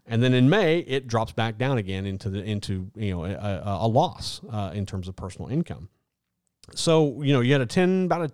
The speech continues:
ten point four percent boost in personal income in April, um, thanks to the coronavirus, uh, stimulus. But the problem is, is that, you know, when that stimulus money is gone, it, there, there's nothing left.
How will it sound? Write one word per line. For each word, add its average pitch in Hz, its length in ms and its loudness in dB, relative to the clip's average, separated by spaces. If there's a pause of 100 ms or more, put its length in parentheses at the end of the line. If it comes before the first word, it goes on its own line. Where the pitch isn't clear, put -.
(100)
ten 226 340 -2
point 165 280 -4
four 143 180 0
percent 117 400 -2
boost 104 300 2
in 95 60 -4
personal 98 360 -4
income 87 340 -8
in 80 100 -10
April, - 360 -18 (420)
um, 92 200 -2
thanks 104 300 0
to - 60 -8
the 90 80 -4
coronavirus, - 640 -14
uh, 98 160 -8
stimulus. 82 460 -8 (380)
But 110 300 -6
the 110 80 -6
problem 220 420 4
is, 113 260 4
is 101 200 -4
that, 101 340 -6 (320)
you 113 140 -2
know, 95 320 -2 (140)
when 104 140 0
that 127 160 0
stimulus 127 360 0
money 104 340 2
is 90 120 -4
gone, 107 500 0 (800)
it, 92 280 -14
there, 104 120 0
there's 104 260 2
nothing 117 240 2
left. 131 300 -2